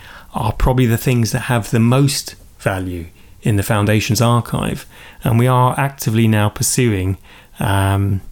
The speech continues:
you know, a couple of <laughs> specific projects, um, with a view to trying to get Ray back onto the silver screen.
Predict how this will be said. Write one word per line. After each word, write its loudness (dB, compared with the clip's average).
you 2
know, 0
a -8
couple 0
of -2
<laughs> -10
specific -4
projects, -4
um, 0
with 0
a -2
view 2
to -4
trying -2
to -4
get -2
Ray 0
back -4
onto 0
the 0
silver 0
screen. -2